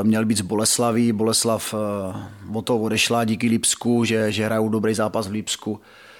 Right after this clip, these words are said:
<laughs> Generálka měla být s Banskou Bystricí, nakonec si to strčili mezi bolka mezi sebou, takže, takže velmi, velmi zvláštní,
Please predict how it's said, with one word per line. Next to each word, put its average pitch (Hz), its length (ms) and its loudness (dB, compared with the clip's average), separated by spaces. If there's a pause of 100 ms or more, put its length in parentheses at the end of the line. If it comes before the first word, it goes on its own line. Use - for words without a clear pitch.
(160)
<laughs> - 560 -2
Generálka 131 500 2
měla 120 220 6
být 110 120 0
s 104 60 0
Banskou 104 360 0
Bystricí, 98 440 -4
nakonec 101 300 -2
si - 80 -4
to 107 100 -2
strčili 104 400 -2
mezi 107 220 0
bolka 104 320 -2
mezi 104 240 0
sebou, 101 400 -2
takže, 101 400 -4
takže 101 360 -4
velmi, 110 400 2
velmi 120 280 4
zvláštní, 110 640 0